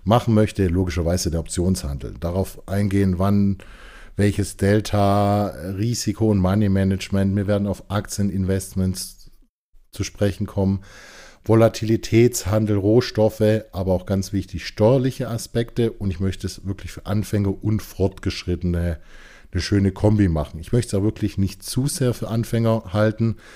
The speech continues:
weil ich glaube, was eine Put-Option ist, das muss ich hier in dem Podcast nicht mehr sagen. Ich werde es vielleicht in zwei Minuten immer wiederholen, aber ich finde vielleicht eher cooler, welches Delta bei einer Put-Option mit welcher Laufzeit. Und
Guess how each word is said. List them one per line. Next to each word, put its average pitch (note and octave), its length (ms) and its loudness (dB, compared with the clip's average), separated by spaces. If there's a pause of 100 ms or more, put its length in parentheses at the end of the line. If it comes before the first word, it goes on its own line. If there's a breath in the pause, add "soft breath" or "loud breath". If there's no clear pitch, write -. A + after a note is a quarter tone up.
(440 loud breath)
weil G#2 120 2
ich G2 120 -4
glaube, G#2 180 4
was G#2 140 0
eine G#2 100 0
Put-Option A2 720 2
ist, G#2 160 0
das F2+ 120 -4
muss G#2+ 220 0
ich F2+ 80 -6
hier G2+ 100 0
in G2 40 2
dem F#2 140 0
Podcast - 500 -2
nicht A#2 220 -2
mehr A2 100 2
sagen. F#2+ 280 0
Ich - 120 -10
werde G2 120 0
es - 40 -12
vielleicht F2+ 340 0
in F2 240 -2 (120)
zwei F#2+ 240 0
Minuten F#2 320 0
immer F2+ 240 0
wiederholen, G#2+ 520 2
aber E2 180 -4
ich E2+ 80 -4
finde F#2 180 -2
vielleicht F2 360 -4
eher F#2 140 -2
cooler, F#2+ 540 0 (680 loud breath)
welches F2 300 -6
Delta G2 320 2
bei F2+ 120 0
einer E2+ 120 0
Put-Option G2+ 540 -2
mit E2+ 120 -2
welcher D#2 240 -4
Laufzeit. F#2+ 600 0
Und F2 400 -6